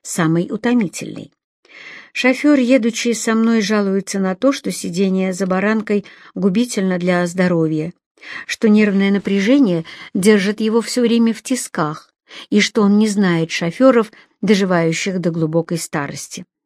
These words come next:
И если бы он не пел в самодеятельном хоре, где ему иногда поручают даже соло,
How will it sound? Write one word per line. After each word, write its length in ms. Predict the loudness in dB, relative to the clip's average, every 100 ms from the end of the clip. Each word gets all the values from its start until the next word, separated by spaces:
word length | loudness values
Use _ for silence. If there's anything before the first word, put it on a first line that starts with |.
| _ _ _ _ _ _ _ _ _ _ 0
И 80 | 2
если 460 | 6 4 4 2
бы 180 | 4 4
он 300 | 4 4 4
не 100 | 2
пел 280 | 4 2 2
в 60 | 0
самодеятельном 800 | 2 2 2 2 0 0 0
хоре, 440 | -2 2 2 2 -6 _ -18 -12 0
где 240 | 4 6
ему 220 | 6 6 6
иногда 440 | 4 2 2 0
поручают 680 | 0 -2 -2 -2 0 0 0
даже 320 | -2 -2 -4
соло, 500 | -4 -2 -2 -2